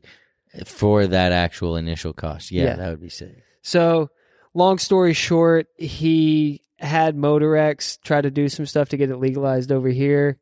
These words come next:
Speaker 1: Classic.
Speaker 2: And pretty much the guy, the shady guy in Motorex ended up, like, letting Paul Walker borrow it at one point,
Speaker 1: Wow.
Speaker 2: letting Gretty borrow it, like, letting all these companies borrow it and, like, not really telling him it's this guy's.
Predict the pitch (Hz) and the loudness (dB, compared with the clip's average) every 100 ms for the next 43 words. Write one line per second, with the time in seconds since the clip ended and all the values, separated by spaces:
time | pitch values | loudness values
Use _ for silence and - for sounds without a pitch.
0 | - - 80 76 - 85 _ 147 147 147 | -16 -12 -10 -10 -14 -18 _ 0 2 4
1 | 139 139 131 127 - _ _ _ _ _ | 4 2 0 -6 -14 _ _ _ _ _
2 | 175 147 180 220 220 180 165 165 - 160 | -18 -4 2 2 4 4 4 2 2 0
3 | 143 143 147 143 143 139 139 135 123 - | 2 2 4 4 4 2 0 -4 -2 -2
4 | 175 160 151 147 147 143 139 139 143 143 | 0 2 2 2 0 0 0 0 0 2
5 | 139 139 135 135 131 131 135 135 - 135 | 0 -2 -4 -6 -4 -2 -2 -4 -6 -6
6 | 127 123 - _ _ 143 139 135 127 135 | -6 -6 -14 _ _ -2 0 0 0 2
7 | 135 127 127 127 131 127 131 131 127 135 | 2 4 2 0 0 2 2 2 0 -4
8 | 131 131 131 - 135 135 131 131 _ - | -2 -2 -2 -4 -2 0 -2 -6 _ -12
9 | 90 87 82 143 139 131 131 139 135 127 | -10 -8 -2 0 0 0 0 2 2 2
10 | 135 135 135 135 131 131 131 - 127 117 | 4 4 4 4 2 2 0 -6 -10 -10
11 | - 143 165 175 151 147 143 - 131 127 | -8 -2 0 2 2 2 0 -2 -4 -2
12 | 131 113 120 123 127 127 127 120 - 117 | -4 -4 -6 -4 -4 -2 -4 -6 -10 -10
13 | 113 117 120 120 120 117 123 120 123 120 | -8 -10 -10 -8 -8 -8 -8 -8 -8 -8
14 | - 117 - 117 117 117 117 | -12 -14 -10 -8 -6 -6 -8